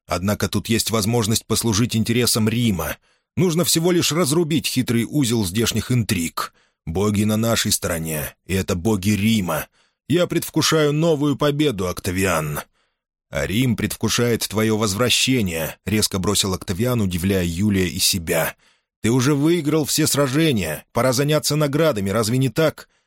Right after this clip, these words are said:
Люди ждут, когда ты заговоришь о возвращении». Юлий потер подбородок. Он вдруг сник, словно сильно устал.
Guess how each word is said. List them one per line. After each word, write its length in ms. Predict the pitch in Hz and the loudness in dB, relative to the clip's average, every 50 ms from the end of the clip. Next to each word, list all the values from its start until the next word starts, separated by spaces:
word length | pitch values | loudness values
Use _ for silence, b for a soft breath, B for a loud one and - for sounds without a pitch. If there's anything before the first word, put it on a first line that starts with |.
| _ - | _ 0
Люди 300 | 110 127 170 156 135 - | 0 2 2 2 0 0
ждут, 300 | 113 101 110 196 185 - | 0 0 0 0 0 0
когда 260 | - 113 104 127 120 | -2 -2 0 -2 -2
ты 80 | - 120 | 0 0
заговоришь 480 | 110 123 123 131 139 143 147 - - | -2 0 0 0 2 2 2 2 0
о 60 | 127 | 0
возвращении». 960 | 120 123 107 113 123 151 143 - - - 160 165 147 110 95 87 78 73 - _ _ _ _ _ _ _ _ _ _ _ _ - | 0 -2 -2 -2 0 0 0 2 0 2 2 0 0 0 -2 -2 -4 -8 -10 _ _ _ _ _ _ _ _ _ _ _ _ -2
Юлий 280 | 139 170 175 156 131 | 0 0 2 2 0
потер 320 | - 123 95 - - 107 - | 0 0 -2 0 -2 -2 -2
подбородок. 920 | - 92 76 82 90 80 78 82 82 80 76 78 - - - - - - _ _ | -2 -4 -2 -2 -2 -2 -2 -4 -4 -4 -6 -8 -8 -6 -6 -6 -8 -10 _ _
Он 200 | - 101 101 95 | -2 0 0 0
вдруг 260 | 82 95 95 90 - | 0 0 -2 0 0
сник, 380 | - - - 131 151 156 147 - | -2 -2 0 0 0 0 0 -2
словно 300 | - - 104 90 92 90 | -2 -2 0 0 0 2
сильно 400 | - - - 104 98 92 87 87 | 0 0 0 0 0 0 0 -2
устал. 640 | 82 - - - - 78 76 76 78 78 76 - | -2 -2 -4 -4 -2 -2 0 0 -2 -2 -6 -8